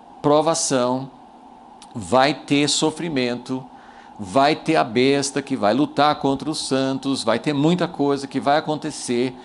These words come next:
mas Deus vai ter um povo preparado, passando pelas provas agora e se preparando para que naquele tempo possa,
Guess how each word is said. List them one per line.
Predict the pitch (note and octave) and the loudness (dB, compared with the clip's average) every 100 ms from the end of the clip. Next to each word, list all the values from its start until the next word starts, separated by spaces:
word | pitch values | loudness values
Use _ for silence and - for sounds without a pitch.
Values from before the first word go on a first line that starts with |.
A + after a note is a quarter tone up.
| - - - | -20 -20 -6
mas | A2+ B2 C#3+ D#3+ - | 0 2 4 2 0
Deus | A#2 G2 C#3 D#3 | -6 0 2 2
vai | C#3+ C#3+ | 0 -4
ter | - - D#3+ F#3 | -6 2 4 4
um | G3 | 2
povo | F3+ C3+ B2+ B2+ | 0 2 2 0
preparado, | - - F3+ G3+ G#3 E3 C#3 B2+ G2+ G2+ | -8 0 0 2 0 2 4 2 0 -4
passando | C#3 C3+ - C#3+ F3 F#3 | -2 -2 0 2 2 0
pelas | F3+ F3 E3 - | -2 -4 -2 -4
provas | C3+ C3+ C3 C3 | 0 2 2 -2
agora | D3 C3+ A#2+ A#2+ B2+ B2+ - - C#3 | -4 0 2 4 2 -2 -10 -8 2
e | C#3 | 2
se | - D4 | 2 -2
preparando | - F#3 G#3 A3+ A3 C#3 C3+ C#3 C#3+ D#3 - - | 2 2 2 2 2 2 2 0 -2 -6 -10 -2
para | D3+ D3+ | 0 2
que | D3 | 0
naquele | C#3+ C#3 D#3+ F3+ G3 | -4 0 2 2 2
tempo | - D3 C#3 C#3 C#3+ | 0 0 0 -2 -6
possa, | - C#3+ C3+ C3+ - C#3 | -4 2 2 2 0 -2